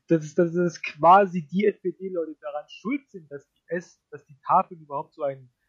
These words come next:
äh, sag mal's mal, nett, äh, Boom haben. Dass die eigentlich an diesen ganzen Armut schuld sind. Das ist eine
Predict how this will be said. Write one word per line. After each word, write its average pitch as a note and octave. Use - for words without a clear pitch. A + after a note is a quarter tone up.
äh, B2+
sag D#3+
mal's D#3
mal, C#3
nett, D3
äh, D3+
Boom G3+
haben. A2
Dass C#3
die A#3
eigentlich F3+
an D#3+
diesen D#3+
ganzen E3+
Armut E3+
schuld C4
sind. B2
Das -
ist -
eine E3+